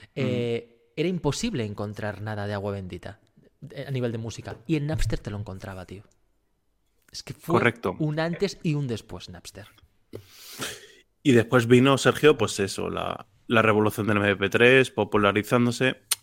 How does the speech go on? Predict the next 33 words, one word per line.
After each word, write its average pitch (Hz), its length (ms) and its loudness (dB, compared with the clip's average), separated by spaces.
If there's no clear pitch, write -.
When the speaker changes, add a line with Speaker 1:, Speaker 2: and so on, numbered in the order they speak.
Speaker 2:
Eh, 117 160 4
te 120 120 4
voy 127 100 10
a 139 60 12
dar 143 180 8
un 117 120 4
dato, 110 260 0
Sergio, 123 520 -4
que 113 100 -6
lo 101 140 0
tengo 113 140 4
apuntado 110 380 0
y - 20 -2
no 104 80 0
me 104 80 2
lo 104 80 2
sé 101 120 -4
de 98 80 -2
memoria. - 380 -12
Eh, 117 420 4
del 120 320 4
periodo 160 480 4
que 131 160 4
transcurre 113 720 -2
entre 120 360 0
el 110 160 0
dos 107 200 0
mil 135 200 2
uno 131 160 2
y - 20 2
dos 110 140 0
mil 110 160 -2
veinte, 117 440 -2